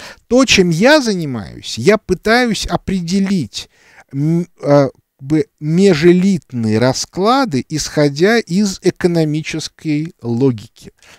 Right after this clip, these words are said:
То есть я как раз в этом смысле выступаю абсолютно как экономист.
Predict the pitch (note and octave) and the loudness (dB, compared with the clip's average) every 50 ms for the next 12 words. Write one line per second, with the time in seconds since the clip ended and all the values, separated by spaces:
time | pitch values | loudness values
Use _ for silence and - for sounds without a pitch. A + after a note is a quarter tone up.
0 | _ _ - G2 G2 - - - E3+ G#3+ - G#3 D3 - C3+ E3 F3+ - C#3 A#2+ | _ _ -10 -10 -10 -10 -2 2 2 2 4 2 0 2 2 0 0 0 -2 -6
1 | - A2 G#2 - - - D#3+ G#3 - - D#3 A#2+ G#2+ - - G#2+ - - C#3+ E3+ | -6 -8 -10 -8 -8 -6 -6 -6 -4 -4 -4 -4 -6 -8 -10 -12 -8 -6 -4 -2
2 | F3 D3+ - - - - G#2+ G2 A#2 D#3 - - D3 B2 - - B2 D3 - - | -2 -2 -4 -6 -6 -4 -2 -2 -2 -4 -6 -8 -10 -10 -4 -4 -4 -4 -4 -6
3 | - - C#3 - - - D3 C#3+ C#3 C#3+ C#3+ C#3+ C#3+ C3+ A#2+ G#2+ - - - - | -6 -6 -6 -4 -2 -2 0 0 2 2 0 0 0 -2 -2 -4 -4 -6 -10 -12
4 | - _ _ | -16 _ _